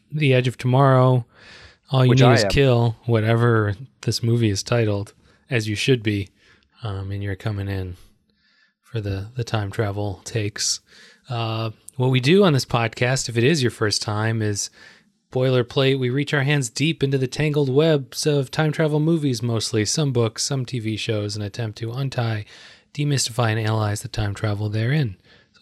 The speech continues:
Speaker 1: things are gonna get complicated, confusing, and weird,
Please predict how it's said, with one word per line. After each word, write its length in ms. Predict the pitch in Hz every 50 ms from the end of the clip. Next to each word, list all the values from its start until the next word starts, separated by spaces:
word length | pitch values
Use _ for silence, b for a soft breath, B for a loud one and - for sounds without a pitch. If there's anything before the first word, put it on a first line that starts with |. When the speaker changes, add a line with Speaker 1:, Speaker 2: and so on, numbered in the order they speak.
| _ -
Speaker 1:
things 220 | 123 117 104 98
are 100 | 113 104
gonna 180 | 104 107 104 101
get 200 | 107 110 107 -
complicated, 720 | - - 151 156 - - - - 117 104 101 101 98 -
confusing, 640 | - 120 113 - - 156 156 143 117 120 113 110 117
and 420 | 123 127 135 147 156 160 160 156 143
weird, 440 | 127 120 117 113 107 107 107 107